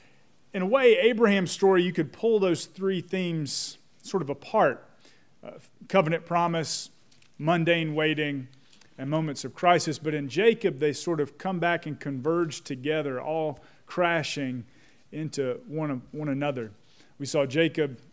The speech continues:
uh, tricking his brother out of his birthright, and then tricking him again out of his father's blessing. Jacob, the heel grabber, the deceiver, the liar, who is then pursued by his brother, who intends to kill,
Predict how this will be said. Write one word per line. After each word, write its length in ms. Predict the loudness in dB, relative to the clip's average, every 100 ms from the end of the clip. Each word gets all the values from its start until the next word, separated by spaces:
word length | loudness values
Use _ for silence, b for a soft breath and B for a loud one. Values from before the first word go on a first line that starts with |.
| _ _
uh, 240 | -18 -16 -18 _ _ _ _ _ _ -6
tricking 380 | 0 0 0
his 160 | -4 -4
brother 440 | 0 0 0 -6 -8 _ _ -10
out 100 | -8
of 60 |
his 120 | -8 -4
birthright, 520 | 0 0 0 -2 -2
and 100 | -4
then 80 | -4
tricking 400 | -2 -2 -2 -6
him 320 | -6 -6 -10 -10
again 560 | -10 -2 2 2 2 -2 B B B
out 120 | -4 -2
of 80 |
his 120 | -4 -2
father's 400 | 0 2 0 -4
blessing. 600 | 2 2 2 -2 -6 -8 B B -4
Jacob, 460 | 2 2 2 -2
the 100 | -4
heel 240 | 0 2 4
grabber, 420 | 2 2 2 -2
the 140 | -4
deceiver, 720 | -8 -6 -2 -2 -2 -2 -2 -4 b b b -20 -18
the 300 | -14 -10 -4
liar, 580 | 2 4 4 2 -4 -8 B B B B -20 -4
who 80 | -2
is 100 | 0
then 140 | -2
pursued 480 | -2 -4 -2 0 2
by 220 | 4 6
his 220 | 6 4
brother, 300 | 0 0 0
who 40 | -2
intends 380 | -2 0 0 0
to 80 |
kill, 500 | -6 2 4 2 -2